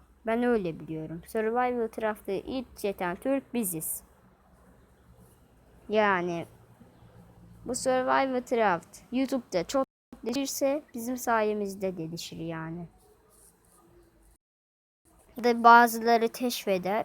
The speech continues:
ünlü YouTuber'lar. "Bugün sizlerle beraber bunu oynuyoruz." derler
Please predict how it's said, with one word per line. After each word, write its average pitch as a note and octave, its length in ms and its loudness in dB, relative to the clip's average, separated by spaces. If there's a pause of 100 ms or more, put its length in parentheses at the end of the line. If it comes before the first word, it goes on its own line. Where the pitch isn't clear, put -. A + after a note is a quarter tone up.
ünlü G3 260 -2
YouTuber'lar. F3+ 720 -6 (380)
"Bugün A#3+ 260 0
sizlerle A3+ 580 0
beraber G#3 460 4
bunu A#3 240 0
oynuyoruz." F3 520 -2
derler F3+ 640 -6